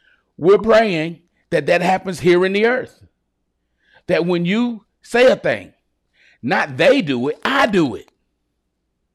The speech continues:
Man, anybody with me today? Give me some hearts. Let me know you're here. I know this is really countercultural.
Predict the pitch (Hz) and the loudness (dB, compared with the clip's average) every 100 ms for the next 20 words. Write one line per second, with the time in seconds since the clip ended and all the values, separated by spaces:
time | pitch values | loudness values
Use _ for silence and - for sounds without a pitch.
0 | _ _ _ _ _ _ _ _ _ _ | _ _ _ _ _ _ _ _ _ _
1 | _ - 151 117 90 - _ _ - 185 | _ -12 -8 -6 -8 -18 _ _ -8 -4
2 | 180 175 170 175 170 170 180 165 _ _ | 0 2 0 -2 -4 -2 -2 -4 _ _
3 | _ _ _ _ _ _ _ _ _ _ | _ _ _ _ _ _ _ _ _ _
4 | _ _ _ _ _ _ _ _ _ _ | _ _ _ _ _ _ _ _ _ _
5 | _ _ - _ - 143 160 160 180 160 | _ _ -20 _ -6 -2 -2 -2 -2 -2
6 | 151 131 147 160 165 170 165 156 156 _ | -2 -4 -2 0 2 2 0 -2 -6 _
7 | _ _ _ - _ _ _ _ _ - | _ _ _ -20 _ _ _ _ _ -18
8 | - 135 147 123 139 156 131 110 143 170 | -10 -2 0 0 -2 -4 -10 -4 -2 0
9 | 165 180 160 160 175 165 117 | 0 0 -2 0 -2 -2 -6